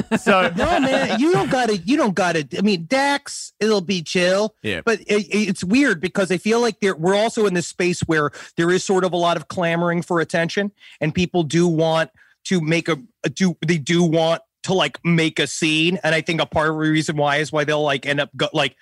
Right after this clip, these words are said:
Speaker 2: becoming, like, weird alt-right or some kind of bullshit in order to get, like, pull focus. Like, "Look, I'm different. I'm different."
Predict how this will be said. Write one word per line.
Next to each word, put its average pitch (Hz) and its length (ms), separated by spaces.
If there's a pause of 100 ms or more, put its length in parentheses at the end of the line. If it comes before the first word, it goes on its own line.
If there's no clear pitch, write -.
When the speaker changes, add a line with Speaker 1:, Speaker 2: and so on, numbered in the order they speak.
(480)
Speaker 2:
becoming, 180 420
like, 165 220
weird 165 520
alt-right 160 640 (120)
or 175 100
some 180 320
kind 180 240
of 180 80
bullshit 185 420
in 185 60
order 156 220
to 156 100
get, 151 320
like, 156 240 (180)
pull 196 280
focus. 185 680
Like, 185 220
"Look, 262 260
I'm 233 200
different. 226 420
I'm 190 80
different." 180 400